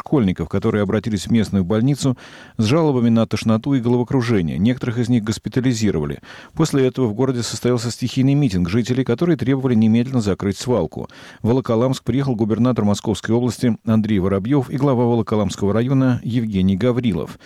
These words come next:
Более сотни человек, собравшиеся у больницы, окружили губернатора с криками "Позор, убийца!" и требовали его отставки. Главу города Евгения Гаврилова ударили по голове. Следственный комитет в связи с сообщениями об отравлении свалочным газом начал проверку.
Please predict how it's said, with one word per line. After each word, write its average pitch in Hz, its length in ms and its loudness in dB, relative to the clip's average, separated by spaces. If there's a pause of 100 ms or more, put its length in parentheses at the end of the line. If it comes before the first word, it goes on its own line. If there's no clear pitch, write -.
(340)
Более 139 220 2
сотни 117 320 0
человек, 113 400 0
собравшиеся 107 600 0
у 98 40 0
больницы, 113 380 0
окружили 127 400 0
губернатора 113 560 0
с - 80 -4
криками 101 400 0
"Позор, 117 420 0
убийца!" 104 480 -2
и 90 40 -2
требовали 117 380 0
его 110 160 2
отставки. 87 600 -4 (420)
Главу 117 400 -2
города 123 600 0
Евгения 101 480 2
Гаврилова 110 420 0
ударили 104 460 0
по 107 140 -4
голове. 107 460 0
Следственный 107 460 0
комитет 113 400 0
в - 40 -14
связи 110 180 -2
с - 40 -6
сообщениями 110 520 2
об 98 100 0
отравлении 107 460 0
свалочным 95 500 -2
газом 120 320 2
начал 92 220 -2
проверку. 107 580 -2